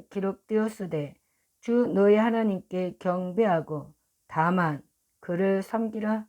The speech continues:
하였느니라. 마태복음 오 장에서는 다섯 번입니다. 마태복음 오 장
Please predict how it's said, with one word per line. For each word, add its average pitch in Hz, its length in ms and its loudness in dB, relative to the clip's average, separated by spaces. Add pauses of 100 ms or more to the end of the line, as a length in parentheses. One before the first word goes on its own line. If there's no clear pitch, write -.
하였느니라. 156 880 -6 (680)
마태복음 240 680 4 (140)
오 185 200 -4
장에서는 202 720 -4
다섯 208 360 -10
번입니다. 156 600 -8 (2250)
마태복음 220 760 2
오 190 200 0
장 220 300 -2